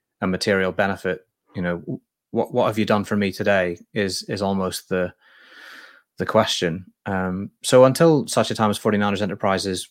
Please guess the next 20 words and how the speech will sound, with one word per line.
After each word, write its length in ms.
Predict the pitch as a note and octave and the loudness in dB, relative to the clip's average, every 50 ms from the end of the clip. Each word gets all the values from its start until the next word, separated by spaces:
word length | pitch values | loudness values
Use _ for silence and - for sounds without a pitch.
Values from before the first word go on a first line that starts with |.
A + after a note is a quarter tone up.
| - | -4
really 260 | A#2+ A2+ A2 G#2+ G2+ F#2 | 2 2 2 4 2 2
get 160 | G2+ F2 - | -2 -2 -2
a 40 | - | 0
grip 180 | - G2+ - | -2 -2 -2
of 60 | F#2+ | -2
the 60 | G2 F#2 | -6 -4
club 220 | - G2 F#2 F#2 | -2 -2 -2 -2
and 80 | F#2+ G2 | 0 0
really 200 | G2 G2 G2 F#2 | 0 0 -2 -2
start 280 | - - F#2+ F#2+ - - | -2 -2 -2 -2 -2 -4
to 160 | G2 F#2+ - - | -4 -4 -4 -4
show 380 | - - - A#2+ A2 G#2+ G2+ | -4 0 2 4 4 4 4
that 160 | F#2 F#2+ - | 2 0 -2
they're 160 | G#2 G2+ F#2+ - - B2 - | -2 -4 -4 -4 -6 -10 -10
capable 320 | - - G#2+ G2+ - G#2 F#2+ | -6 -6 -6 -4 -4 -4 -4
of 60 | G2 | -4
making 280 | G2+ G2 F#2 - F#2+ | -4 -4 -4 -6 -6
very 220 | F2 - G2+ F#2+ F#2+ | -4 -2 -2 -2 -2
good 160 | - F#2+ F2+ | -4 -6 -8
decisions, 560 | - F#2+ - A#2 A2 F#2+ G2 F2+ F2+ - - | -6 -6 -2 -2 -2 -2 -2 -4 -4 -4 -6